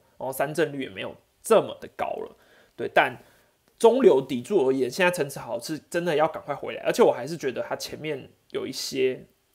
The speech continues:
需要，就是他前面是需要回来的，就是，诶，前面已经有一段时间好像慢慢的有比较好一点，慢慢好一点，好一点，好一点，然后殊不知又在跌，跌，跌得更低，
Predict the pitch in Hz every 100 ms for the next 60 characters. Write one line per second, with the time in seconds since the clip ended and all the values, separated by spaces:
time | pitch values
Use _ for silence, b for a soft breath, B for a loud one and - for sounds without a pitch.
0 | _ - 160 175 156 127 113 - _ _
1 | - - _ _ _ _ _ - 262 302
2 | 294 - 180 226 220 - 196 185 - 117
3 | 147 - - - - _ - 185 202 165
4 | B B B - 139 135 135 196 233 170
5 | 170 127 143 185 151 147 - 147 147 175
6 | 208 202 143 127 139 127 170 - 95 170
7 | - - - _ 151 147 147 - 135 -
8 | - - - 151 - 131 - - - 185
9 | 247 254 233 247 220 233 156 139 156 143
10 | - 143 139 175 135 127 127